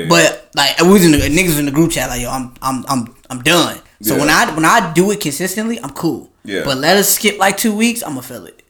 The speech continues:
Speaker 1: Yeah, for
Speaker 2: Yeah.
Speaker 1: sure, for sure, man.
Speaker 2: Yeah.
Speaker 1: Um, rest in peace, man, Kobe and Gigi. I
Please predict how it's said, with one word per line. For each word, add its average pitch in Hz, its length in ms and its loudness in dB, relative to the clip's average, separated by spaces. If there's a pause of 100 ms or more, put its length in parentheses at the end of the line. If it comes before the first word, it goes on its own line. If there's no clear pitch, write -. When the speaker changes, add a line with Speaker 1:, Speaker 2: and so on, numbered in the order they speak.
Speaker 1:
Yeah, 87 280 -8
for - 100 -10
Speaker 2:
Yeah. 127 160 0
Speaker 1:
sure, 87 160 -6
for 90 120 -18
sure, 82 260 -12
man. - 180 -12
Speaker 2:
Yeah. - 140 -16 (680)
Speaker 1:
Um, 131 640 -2 (760)
rest 220 240 2
in 180 80 -4
peace, 180 240 -4
man, 156 200 0
Kobe 139 300 0
and 127 80 -2
Gigi. 107 540 -6 (120)
I 143 40 -16